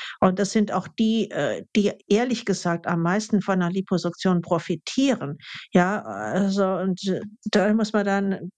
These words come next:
immer den Wermutstropfen dem Gespräch hinzufügen, dass das sicherlich so ist, dass die gesetzliche Krankenkasse, äh, die Kosten da nicht übernimmt. Also das muss, äh, das muss man an der Stelle leider so sagen.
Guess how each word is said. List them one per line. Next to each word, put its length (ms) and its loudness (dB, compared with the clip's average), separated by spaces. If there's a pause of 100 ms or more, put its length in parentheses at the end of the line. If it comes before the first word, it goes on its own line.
(140)
immer 340 2
den 400 0
Wermutstropfen 920 0 (200)
dem 140 4
Gespräch 440 0
hinzufügen, 640 0
dass 180 -2
das 220 0
sicherlich 480 -2
so 100 0
ist, 200 -4
dass 140 -2
die 100 -6
gesetzliche 540 0
Krankenkasse, 680 0 (680)
äh, 320 4
die 120 -8
Kosten 400 0
da 260 0 (520)
nicht 440 2
übernimmt. 600 -2
Also 180 2
das 220 0
muss, 340 0 (240)
äh, 80 2 (460)
das 180 4
muss 160 4
man 140 4
an 140 -2
der 120 0
Stelle 500 2
leider 520 0
so 180 0
sagen. 460 2